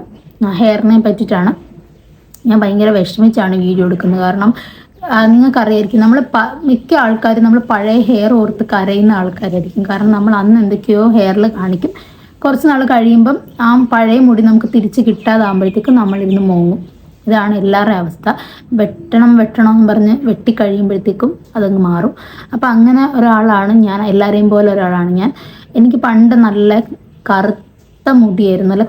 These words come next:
കട്ടിയുള്ള സ്ട്രെയിറ്റ് ഹെയർ ആയിരുന്നു. ഞാൻ അത് കഴിഞ്ഞ് ഒന്ന് രണ്ട് വെട്ടമൊക്കെ, ആ, വെട്ടി. എനിക്കൊന്നൊരു പ്ലസ് ടു ഒക്കെ കഴിഞ്ഞപ്പോഴത്തേക്കാണ് കുറച്ച് വേവി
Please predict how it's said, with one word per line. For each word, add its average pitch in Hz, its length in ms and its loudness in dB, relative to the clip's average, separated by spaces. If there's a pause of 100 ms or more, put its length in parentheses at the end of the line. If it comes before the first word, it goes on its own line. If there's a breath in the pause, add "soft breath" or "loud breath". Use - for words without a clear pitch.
(140)
കട്ടിയുള്ള 208 560 -2
സ്ട്രെയിറ്റ് 254 640 0
ഹെയർ 190 280 -2
ആയിരുന്നു. 185 300 0 (520 soft breath)
ഞാൻ 285 140 2
അത് 269 220 -2
കഴിഞ്ഞ് 247 260 4 (140)
ഒന്ന് 226 180 4
രണ്ട് 233 240 4
വെട്ടമൊക്കെ, 214 560 -2 (480 loud breath)
ആ, 202 340 0 (440)
വെട്ടി. 233 300 2
എനിക്കൊന്നൊരു 247 480 2
പ്ലസ് 247 340 -2
ടു 330 40 4
ഒക്കെ 262 240 0
കഴിഞ്ഞപ്പോഴത്തേക്കാണ് 233 560 2
കുറച്ച് 226 280 -2
വേവി 247 440 2